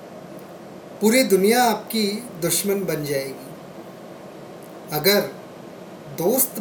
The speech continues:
बनाना हो तो आज ही लोगों की तारीफ शुरू कर दें, दोस्तों की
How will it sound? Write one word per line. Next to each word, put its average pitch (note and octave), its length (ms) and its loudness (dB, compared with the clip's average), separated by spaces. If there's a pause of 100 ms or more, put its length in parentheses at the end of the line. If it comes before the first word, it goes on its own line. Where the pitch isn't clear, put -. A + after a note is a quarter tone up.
बनाना D3+ 400 2
हो C3+ 180 -6 (760)
तो E3 100 0
आज E3+ 300 6
ही E3+ 220 0 (720)
लोगों E3 340 6
की A3 200 -2
तारीफ F#3 680 2 (760)
शुरू E3 240 0
कर C#3+ 220 -2
दें, C3+ 180 -8 (1000)
दोस्तों E3+ 460 4 (120)
की F3 180 2